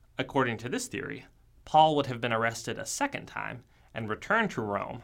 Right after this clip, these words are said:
for a second Roman imprisonment. But whether he was imprisoned in Rome once or twice, there is widespread Christian tradition that Paul was killed in Rome during the reign of the Emperor Nero.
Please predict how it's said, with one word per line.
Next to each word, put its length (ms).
for 160
a 60
second 500
Roman 300
imprisonment. 580
But 160
whether 180
he 120
was 140
imprisoned 440
in 100
Rome 360
once 360
or 160
twice, 520
there 160
is 120
widespread 640
Christian 380
tradition 520
that 140
Paul 300
was 240
killed 300
in 100
Rome 300
during 240
the 80
reign 280
of 120
the 100
Emperor 300
Nero. 460